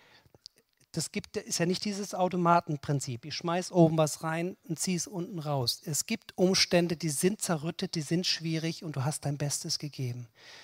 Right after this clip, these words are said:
Und ich wa-, ich fühle mit dir mit und möchte dir sagen, aber die Wahrheit ist von Gott,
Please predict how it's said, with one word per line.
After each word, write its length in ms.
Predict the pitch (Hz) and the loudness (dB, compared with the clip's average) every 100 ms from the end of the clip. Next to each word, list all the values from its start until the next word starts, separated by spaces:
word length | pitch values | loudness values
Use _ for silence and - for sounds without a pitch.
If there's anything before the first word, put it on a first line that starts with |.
| - - - | -20 -14 -6
Und 160 | 147 | -4
ich 200 | 156 - | -2 -2
wa-, 100 | 165 | -2
ich 200 | 208 175 | -2 -4
fühle 240 | - 202 196 | -4 -2 0
mit 200 | 180 - | 0 0
dir 120 | 170 | -2
mit 260 | 170 185 170 | 2 2 2
und 140 | 156 | 2
möchte 260 | 160 - 175 | 2 0 0
dir 140 | 151 | 2
sagen, 380 | 151 170 175 170 | 8 10 8 4
aber 200 | 160 151 | 2 2
die 240 | 143 131 | 0 6
Wahrheit 540 | 156 185 202 - 196 - | 10 10 8 4 -2 0
ist 480 | - 156 139 - - - - | 2 4 4 -2 -6 -16 -10
von 320 | - 143 147 | -2 2 8
Gott, 420 | 185 175 143 - | 10 10 10 0